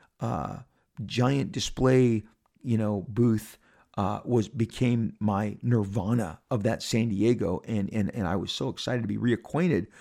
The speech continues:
with my youth and watch all this stuff. And again, I just,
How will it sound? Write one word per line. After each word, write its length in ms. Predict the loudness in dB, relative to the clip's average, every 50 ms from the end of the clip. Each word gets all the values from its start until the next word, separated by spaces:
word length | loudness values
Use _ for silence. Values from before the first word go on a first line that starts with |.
| -20 -18 -4
with 180 | -4 -4 -2 0
my 120 | -2 -2
youth 360 | -2 0 0 0 0 -2 -4 -4 -4
and 160 | -2 0 0
watch 220 | 0 -2 -2 -4
all 180 | -2 -2 -2 -2
this 160 | -2 -6 -6
stuff. 220 | -6 -6 -6 -6
And 80 | -6 -4
again, 320 | -2 -2 -2 -2 -2 -4 -8 -12 -20 -20 -20 -20 _
I 240 | 0 2 2 2 2 0 -4 -12 _ _ _ _ _ _ -20 _ -4
just, 340 | 0 0 0 0 -2 -10